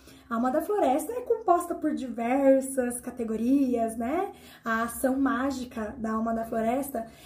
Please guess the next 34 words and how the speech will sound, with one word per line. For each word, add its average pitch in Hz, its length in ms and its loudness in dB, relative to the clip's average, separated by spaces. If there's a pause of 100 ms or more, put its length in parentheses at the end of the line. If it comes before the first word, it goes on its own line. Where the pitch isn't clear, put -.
(140)
é 247 100 2
justamente 302 1120 0 (220)
pra 262 400 2
aliviar 254 460 0
as 226 100 -4
tensões, 339 580 -2 (120)
pra 269 100 0
retirar 294 680 -2
aquilo 277 400 2
que 269 140 -10
tá, 240 300 -6 (380)
é, 233 600 -2 (260)
te - 180 -4
impedindo 294 760 2
de 240 160 -4
enxergar, 240 960 -2 (280)
é, 233 500 0
te 269 180 -10
trazendo 269 680 4
um 226 140 0
peso, 254 680 -2
né? 254 280 -4
Por 254 120 0
isso 269 240 0
que 269 120 -4
nós 247 160 -2
temos 233 260 -2
sprays 233 480 -4
de 359 120 6
purificação, 262 840 0
de 247 120 -4
descarrego, 233 720 0
de 220 100 -8
cânfora. 269 540 -6